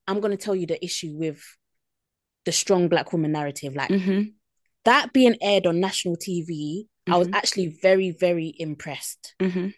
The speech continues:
Speaker 1: Um, because I feel like it's an important conversation to have, and one that I think a lot of people, um, around the country sh-, needed to see.
Speaker 2: Mm-hmm.
Speaker 1: Um,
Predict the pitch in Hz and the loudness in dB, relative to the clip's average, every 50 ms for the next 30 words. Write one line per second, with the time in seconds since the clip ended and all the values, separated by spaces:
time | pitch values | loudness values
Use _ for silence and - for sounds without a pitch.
0 | - - 165 160 156 151 151 147 147 147 147 151 160 _ _ _ _ - 185 - | -4 0 0 2 2 0 0 -2 -4 -4 -6 -8 -10 _ _ _ _ -2 0 2
1 | 214 - 196 - - 285 254 226 - 190 190 - 208 175 160 156 - 247 185 127 | 4 4 4 4 6 6 6 6 6 2 2 2 2 0 0 0 -2 -4 -4 -4
2 | 185 208 196 185 - - 175 175 - 160 - - 160 151 - - 151 156 156 156 | -4 -6 -6 -6 -4 -6 -6 -6 -6 -10 -10 -8 -10 -10 -10 -10 -10 -8 -4 -2
3 | 180 196 196 190 185 170 160 147 - _ _ _ _ _ _ _ _ _ _ _ | 0 2 2 2 2 2 0 -2 -4 _ _ _ _ _ _ _ _ _ _ _
4 | _ _ - 165 170 - - 175 - - 151 160 165 175 170 - - 170 - - | _ _ -8 -8 -6 -4 -6 -6 -6 -4 -2 -2 -2 -2 -2 -4 -6 -6 -6 -8
5 | - - 170 165 - - - 147 143 160 208 226 - _ _ _ _ _ _ _ | -10 -10 -10 -10 -10 -10 -10 -8 -4 -4 -4 -6 -6 _ _ _ _ _ _ _
6 | _ _ _ _ _ _ _ _ _ - 160 156 151 147 139 135 - 165 160 170 | _ _ _ _ _ _ _ _ _ -4 -2 0 0 0 -2 -2 -2 0 0 2
7 | 165 165 160 156 - - 143 - - - 156 151 143 139 - _ _ _ - - | 2 2 0 0 -2 -4 -6 -6 -6 -6 -6 -6 -8 -8 -12 _ _ _ -10 -10
8 | - _ _ _ _ _ _ _ - 175 185 185 180 160 165 147 - - 165 - | -10 _ _ _ _ _ _ _ 0 2 4 4 6 4 2 0 -2 -4 -6 -4
9 | - - 151 135 135 175 214 - _ _ _ - 180 170 170 180 185 208 _ _ | -2 -2 -4 -4 -4 -6 -8 -10 _ _ _ -4 -4 -2 -2 -4 -6 -8 _ _
10 | _ - 170 170 170 160 160 160 156 156 160 156 156 156 165 | _ 0 2 4 4 6 4 4 2 2 2 0 0 -2 -6